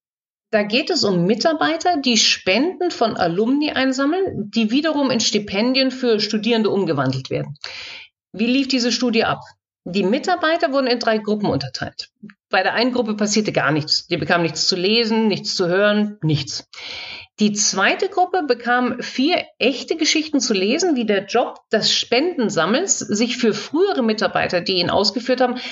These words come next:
als sehr hilfreich für deren weitere Karriere herausgestellt hatte.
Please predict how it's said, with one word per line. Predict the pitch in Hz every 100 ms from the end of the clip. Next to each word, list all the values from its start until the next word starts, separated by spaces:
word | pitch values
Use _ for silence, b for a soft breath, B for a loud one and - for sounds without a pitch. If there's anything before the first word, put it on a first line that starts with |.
| B
als | 214 214 -
sehr | 196 247 330
hilfreich | 285 285 349 - 277 262
für | - 240
deren | 226 208
weitere | - - 226 214
Karriere | 202 180 175 165
herausgestellt | 147 127 139 - - 143 135
hatte. | -